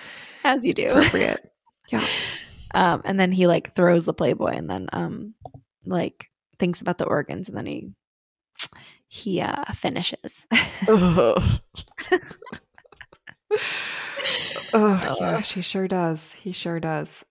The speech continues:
Speaker 2: Um,
Speaker 1: Gross.
Speaker 2: Yeah.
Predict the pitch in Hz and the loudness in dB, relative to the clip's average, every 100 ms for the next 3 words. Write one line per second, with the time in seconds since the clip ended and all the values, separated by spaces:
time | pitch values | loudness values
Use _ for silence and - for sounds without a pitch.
0 | - 180 175 175 165 - 190 _ _ - | -10 -8 -6 -6 -6 -10 -12 _ _ -20
1 | _ _ _ _ _ _ _ _ _ _ | _ _ _ _ _ _ _ _ _ _
2 | _ _ - - - - - _ _ _ | _ _ -14 -12 -12 -14 -16 _ _ _
3 | _ _ _ _ _ - 220 277 311 175 | _ _ _ _ _ -4 0 0 0 -4